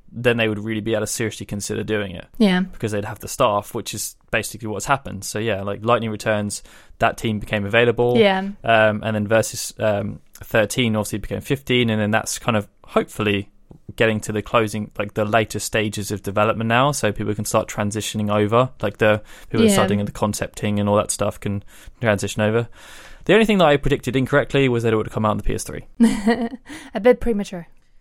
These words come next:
Speaker 1: Well, you know,
Speaker 2: <laughs>
Speaker 1: I
Speaker 2: But then
Speaker 1: tried.
Speaker 2: again, we did think that Final Fantasy, uh, Versus thirteen would come on the
Speaker 1: Yeah, I don't
Speaker 2: P S three.
Speaker 1: think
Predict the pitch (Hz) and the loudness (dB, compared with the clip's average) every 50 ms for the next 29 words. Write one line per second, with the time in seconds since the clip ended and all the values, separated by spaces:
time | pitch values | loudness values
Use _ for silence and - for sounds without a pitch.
0 | _ - 247 240 240 240 233 233 220 - - - - 202 220 190 180 175 269 269 | _ 2 6 8 8 8 8 8 6 2 -2 -4 -2 2 4 6 6 8 8 6
1 | 269 262 - - 233 - 233 - - - - - - - 311 339 330 - - 254 | 6 4 2 0 -4 -8 -10 -12 -12 -14 -14 -12 -12 -12 -14 -12 -10 -6 2 6
2 | 285 311 320 - - 285 262 226 208 208 226 202 180 226 208 175 - - 214 202 | 8 8 8 8 8 6 4 4 2 0 -2 0 2 2 2 2 0 -4 -4 -2
3 | 202 180 208 208 - _ - - 196 196 196 - 196 190 185 185 - 196 190 185 | -2 -4 -6 -6 -8 _ -6 -4 -4 -4 -4 -6 -6 -6 -8 -8 -8 -10 -8 -8
4 | 180 - - 190 190 185 185 185 190 220 214 214 - 196 180 - - - - 190 | -6 -6 -4 -4 -2 -2 -4 -2 0 0 -2 0 -2 -8 -8 -8 -6 -4 -2 -2
5 | 185 180 - - 202 185 185 185 185 180 - _ - - 190 180 180 175 180 180 | -2 -4 -6 -6 -4 -4 -2 -2 -4 -6 -6 _ -8 -4 -2 -2 0 0 0 0
6 | 180 180 185 180 185 160 135 131 123 120 120 123 147 156 - 190 | 0 0 0 0 0 4 6 6 8 8 8 6 6 4 4 4